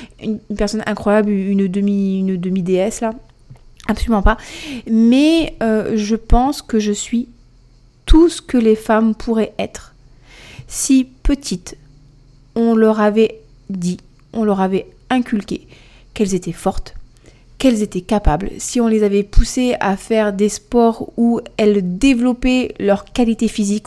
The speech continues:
où on encourageait le développement de leur capacité physique, leur force, leur vitesse, leur intelligence, leur débrouillardise, leur esprit d'initiative,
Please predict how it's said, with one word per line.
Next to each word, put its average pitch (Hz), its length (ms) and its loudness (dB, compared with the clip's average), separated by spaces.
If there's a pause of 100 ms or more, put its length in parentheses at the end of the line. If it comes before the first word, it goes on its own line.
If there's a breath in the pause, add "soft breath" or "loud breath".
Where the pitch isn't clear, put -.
où 226 180 0
on 214 380 0
encourageait 254 760 2 (360 loud breath)
le 226 100 0
développement 233 460 0
de - 20 -2
leur 220 100 -2
capacité 208 400 -4
physique, 202 380 -8 (200 loud breath)
leur 226 200 -2
force, - 320 -4 (180 loud breath)
leur 220 160 2
vitesse, 214 520 -2 (280 loud breath)
leur 220 400 2 (140)
intelligence, 233 640 0
leur 208 100 -2
débrouillardise, 226 800 4
leur 208 200 0 (120)
esprit 262 380 4
d'initiative, 226 960 2